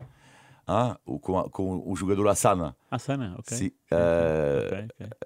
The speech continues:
Speaker 1: e, eh, e depois fiz a volta à França, eh, e, e o diretor disse, "Bom, vou começar a dar-te alguns trabalhos", tinha mais a ver com a questão francófona.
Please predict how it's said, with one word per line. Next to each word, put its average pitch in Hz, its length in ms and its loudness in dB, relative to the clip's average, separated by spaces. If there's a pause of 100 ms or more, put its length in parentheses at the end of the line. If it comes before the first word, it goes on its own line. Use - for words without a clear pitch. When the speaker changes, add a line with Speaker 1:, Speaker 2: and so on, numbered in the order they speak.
(300)
Speaker 1:
e, 104 440 2
eh, 82 680 2
e 117 80 -4
depois 151 560 -2
fiz 156 380 -4
a 117 80 4
volta 123 300 2
à - 20 -2
França, 110 600 -2 (1000)
eh, 76 1400 2 (220)
e, 80 720 -2 (640)
e - 40 0
o 95 80 0
diretor 120 320 4
disse, 160 120 0
"Bom, 135 200 -4
vou 113 120 -4
começar 160 440 2 (120)
a - 80 2
dar-te 135 240 2
alguns 123 260 0
trabalhos", 135 420 4 (420)
tinha 131 180 -2
mais 160 200 4
a 156 40 4
ver 160 120 0
com 156 80 -2
a 151 40 2
questão 151 260 -4
francófona. 127 760 0